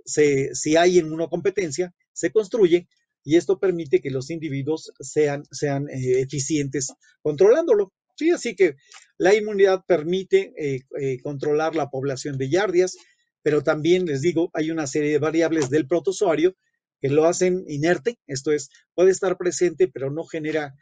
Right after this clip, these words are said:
alteraciones, puede estar presente, pero dependiendo de la mi-, el microbioma que induce, puede hacer o, eh,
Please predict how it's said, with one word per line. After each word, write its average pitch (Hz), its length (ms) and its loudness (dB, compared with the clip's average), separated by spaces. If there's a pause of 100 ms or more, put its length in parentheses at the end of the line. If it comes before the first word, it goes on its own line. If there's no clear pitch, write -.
(260)
alteraciones, 170 760 0 (300)
puede 165 140 6
estar 170 260 -2
presente, 165 520 -4
pero 139 220 -4
dependiendo 147 640 -2
de 151 60 2
la 139 120 -2
mi-, 135 200 -4
el 135 180 -4
microbioma 151 680 -4
que - 120 -6
induce, 160 560 -2 (480)
puede 170 240 6
hacer 165 280 2
o, 143 140 0 (260)
eh, 123 120 -6